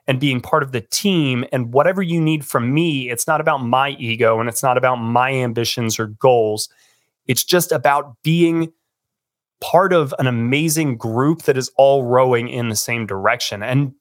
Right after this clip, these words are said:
Raheem was. He was a part of a lot of really successful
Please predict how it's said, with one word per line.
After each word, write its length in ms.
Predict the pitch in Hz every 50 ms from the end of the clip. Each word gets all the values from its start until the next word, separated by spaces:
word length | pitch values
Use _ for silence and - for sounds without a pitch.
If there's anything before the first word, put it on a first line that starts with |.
| _ _
Raheem 460 | 135 127 131 127 - 208 214 220 170 127
was. 600 | 117 131 180 262 254 113 - - - - - -
He 200 | _ - - 175
was 300 | 214 220 202 165 143 131 - _ _ _ _ -
a 100 | - 127
part 340 | - - - 156 156 156
of 80 | 135 113
a 40 | 117
lot 320 | 117 107 110 127 175 233
of 140 | 214 139 113
really 420 | 110 113 120 131 127 120 120 113
successful 760 | 107 - - 123 - - - 117 107 - - - 113 110 104